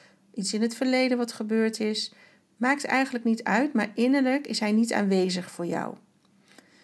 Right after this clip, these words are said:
Maar jij besluit om heel hard te gaan werken om zijn aandacht te vragen. Dat is niet iets wat hij van jou heeft gevraagd.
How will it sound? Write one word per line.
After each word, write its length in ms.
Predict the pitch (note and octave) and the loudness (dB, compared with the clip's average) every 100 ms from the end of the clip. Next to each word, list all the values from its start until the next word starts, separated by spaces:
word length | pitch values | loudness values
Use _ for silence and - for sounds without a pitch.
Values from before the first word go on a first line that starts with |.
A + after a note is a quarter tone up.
| _ _ | _ _
Maar 160 | - F3+ | -6 -4
jij 920 | F3+ F3 G#3+ C#4+ D4+ E3+ D#3+ A3+ D4 - _ _ _ _ _ _ _ _ | -4 0 4 4 4 4 2 0 -2 -10 _ _ _ _ _ _ _ _
besluit 640 | G3 F#3 - F3+ F#3+ G3 | -4 -2 0 2 2 0
om 120 | - G3 | -2 0
heel 260 | G3 A3 | 2 2
hard 160 | G3+ G3 | 0 -4
te 100 | G3 | -4
gaan 200 | G3+ G3 | -2 0
werken 520 | G3+ G#3 G#3+ G#3 G3+ _ _ _ - | 2 0 -2 -6 -8 _ _ _ -4
om 60 | G#3+ | 0
zijn 180 | G#3 G#3+ | 0 2
aandacht 320 | D4+ C#4 - | 2 0 -4
te 80 | G3 | -8
vragen. 400 | F#3 D#3+ F#3+ - - - - | -6 -6 -8 -12 -20 -20 -2
Dat 160 | G#3 | 0
is 120 | G#3+ G#3+ | 2 6
niet 220 | D4 E4+ | 6 4
iets 160 | A3+ | 0
wat 120 | F#3 F3+ | -2 2
hij 200 | A#3+ A#3+ | 2 2
van 120 | G3 | 2
jou 160 | F3 | 0
heeft 180 | F3+ F#3+ | -2 -4
gevraagd. 540 | F3+ - E3+ - - | -8 -4 -4 -4 -10